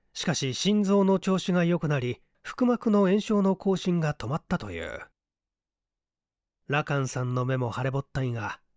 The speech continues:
顔にはやや明るさが出ている。二郎は帽子を持ったまま自分の方の経過を話す。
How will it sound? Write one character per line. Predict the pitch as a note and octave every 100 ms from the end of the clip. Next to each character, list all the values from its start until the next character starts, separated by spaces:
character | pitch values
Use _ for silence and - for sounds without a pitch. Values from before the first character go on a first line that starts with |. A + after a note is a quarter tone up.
| _ _
顔 | - A#2+
に | C3+ C#3
は | A2+ A2
や | C#3+
や | B2+ D#2+ F#2
明 | A#2+
る | C#3
さ | C#3
が | C3+
出 | C#3
て | B2+ G#2
い |
る。 | E2+ D#2 - _ _ _ _ _ _ _ _ _ _ _ _ _ _ _ _
二 | E3 F#3+
郎 | D3+
は | C3 A#2
帽 | A2+ F#3
子 | F#3 F#3+
を | F3+
持 | F3
っ |
た | - A#2+
ま | A#2
ま | G#2 G#2
自 | A#2 C#3+
分 | A3 A3
の | G#3
方 | - F3
の | C3+
経 | - B2
過 | B2 A2+
を |
話 | G#2 A2+ G2+
す。 | - A1